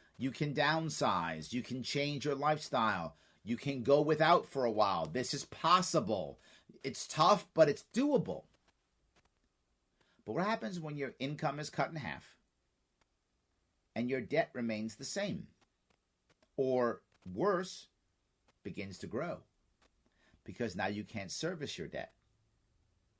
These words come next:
So things get worse. It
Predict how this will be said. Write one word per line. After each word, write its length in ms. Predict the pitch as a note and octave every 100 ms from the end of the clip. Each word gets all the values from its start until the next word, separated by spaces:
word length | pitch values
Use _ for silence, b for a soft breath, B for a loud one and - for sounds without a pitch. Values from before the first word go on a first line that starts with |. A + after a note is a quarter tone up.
| _ -
So 220 | - C#3
things 360 | - A#2+ G2+
get 220 | - F#2+ -
worse. 500 | D#3 D3+ - - - _ _ _ _ _ _ _ _ _ _ _ _ _ _ _ _
It 200 | - E3+